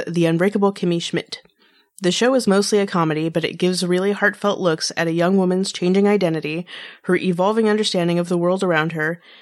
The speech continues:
definitions of family and community, and the traps of underestimating people. For a story with a young woman protagonist who literally begins to see life around her where she did not before, Wonder Falls.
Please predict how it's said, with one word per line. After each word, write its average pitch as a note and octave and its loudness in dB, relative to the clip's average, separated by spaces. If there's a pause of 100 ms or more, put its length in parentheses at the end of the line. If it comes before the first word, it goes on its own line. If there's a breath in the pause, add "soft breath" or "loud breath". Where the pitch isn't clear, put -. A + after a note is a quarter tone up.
(140 loud breath)
definitions G#3+ 0
of G3 -2
family G3 2
and G#3 0
community, F3 -2 (320)
and G#3+ 2
the A3+ 4
traps F3+ 0
of F3+ -2
underestimating E3 0
people. F3 -6 (1120)
For G#3+ 0
a G#3 -2
story D4+ 0
with A#3 0
a G3+ -2
young A3 2
woman G3+ 2
protagonist F#3 -2
who F#3+ 2
literally G#3+ 2
begins G3 2
to F#3+ -4
see G#3 0
life G3 2
around F3+ 2
her E3+ -2
where D#3+ -2
she D#3 -6
did F3+ -2
not G3 0
before, D#3+ 0 (240)
Wonder F3 2
Falls. - -8